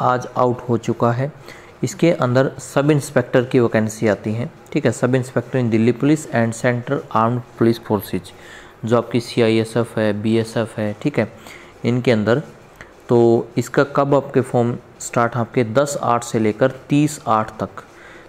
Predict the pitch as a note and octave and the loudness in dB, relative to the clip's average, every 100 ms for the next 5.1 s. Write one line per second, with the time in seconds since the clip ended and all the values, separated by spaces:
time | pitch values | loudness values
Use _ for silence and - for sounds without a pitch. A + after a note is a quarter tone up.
0 | - - D3 D3+ - A#2+ B2+ B2+ B2 A2 | -14 0 2 2 0 2 2 2 -2 -2
1 | - A2+ G#2+ G#2 - - G#2 G2+ G2 A#2 | -2 0 2 2 0 -4 0 0 0 -6
2 | C3+ - - B2 A2 - B2+ C#3 C3+ C3 | -6 -10 -6 -4 -2 0 0 0 -2 -2
3 | B2 A#2+ A#2 A#2 A2 - A#2 - A2 G#2 | 0 0 0 -2 -4 -4 -6 -4 -2 -2
4 | A2 - A2 G#2+ A#2 - G2+ G2+ G2 G2+ | -2 -2 -2 -2 -4 -6 -2 0 0 -2
5 | A2 | -6